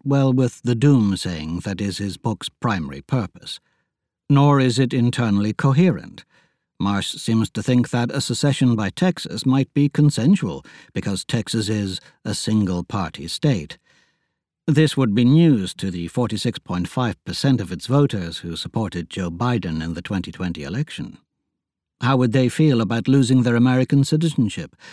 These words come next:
and being told that they now owe their allegiance to the Republic of Texas? If we really do want to imagine a future of violent conflict, would it not be just as much within seceding states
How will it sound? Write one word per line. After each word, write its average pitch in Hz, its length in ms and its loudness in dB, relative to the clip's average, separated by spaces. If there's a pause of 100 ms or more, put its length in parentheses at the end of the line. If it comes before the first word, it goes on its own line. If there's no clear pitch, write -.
and 123 160 4
being 139 160 4
told 139 300 4
that 143 180 -2
they 156 100 2
now 160 300 6
owe 165 180 4
their 147 180 4
allegiance 127 580 4
to 135 120 0
the 120 120 0
Republic 107 500 -2
of 87 180 -12
Texas? - 480 -4 (920)
If - 300 0
we 170 180 6
really 120 400 2
do 104 320 -2
want 90 300 -2
to 107 80 -4
imagine 104 460 0
a 101 80 -2
future 131 480 0
of 117 120 -2
violent 113 580 -2
conflict, 85 520 -6 (500)
would 196 160 4
it 247 100 -4
not 170 280 0
be 135 240 4
just 131 380 -4
as 185 120 2
much 156 300 2
within 123 600 2
seceding 95 520 -4
states 98 400 -6